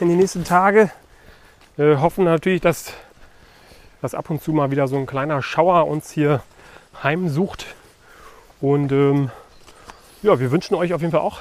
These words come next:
Erfolg im Wald. Äh, geht mal raus, wenn ihr nicht selber schon auf die Idee gekommen seid. Auch wenn's jetzt momentan, so wie Wolfgang sagen würde, äh,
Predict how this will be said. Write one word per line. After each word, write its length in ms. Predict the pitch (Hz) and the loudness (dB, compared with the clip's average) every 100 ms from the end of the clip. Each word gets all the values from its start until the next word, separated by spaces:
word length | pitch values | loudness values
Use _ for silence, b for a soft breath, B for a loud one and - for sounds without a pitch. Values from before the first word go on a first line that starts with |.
| - | -12
Erfolg 340 | - - 170 - | -10 -4 -4 -4
im 120 | 131 | -4
Wald. 380 | 127 160 208 - - b b b b b b _ _ 135 | -2 -4 -6 -10 -20 b b b b b b _ _ -4
Äh, 260 | 131 135 | 0 0
geht 180 | 123 165 | 0 0
mal 120 | 160 | 2
raus, 520 | 123 120 175 185 - - b b b b b b b b b - | 2 4 2 0 -8 -18 b b b b b b b b b -12
wenn 80 | 135 | -8
ihr 60 | 139 | -6
nicht 120 | 120 | -2
selber 240 | 131 151 | 0 0
schon 120 | 147 | -2
auf 100 | 139 | -4
die 160 | 120 139 | -2 -2
Idee 200 | 127 135 | 0 -2
gekommen 340 | 139 151 143 139 | -2 -4 -4 0
seid. 280 | 139 143 - B B B - - | 0 0 -6 B B B -20 -6
Auch 220 | 139 147 | -2 0
wenn's 240 | 143 160 151 | 2 2 2
jetzt 420 | 151 - - - | 0 -2 -12 -6
momentan, 580 | 143 143 135 139 156 151 | -2 -2 -2 0 0 0
so 100 | 139 | -2
wie 120 | 135 | 0
Wolfgang 340 | 131 139 143 | 0 0 -2
sagen 240 | 135 135 139 | 0 0 2
würde, 280 | 135 139 127 B B B B B B | 2 2 0 B B B B B B
äh, 300 | 123 127 127 | -2 0 0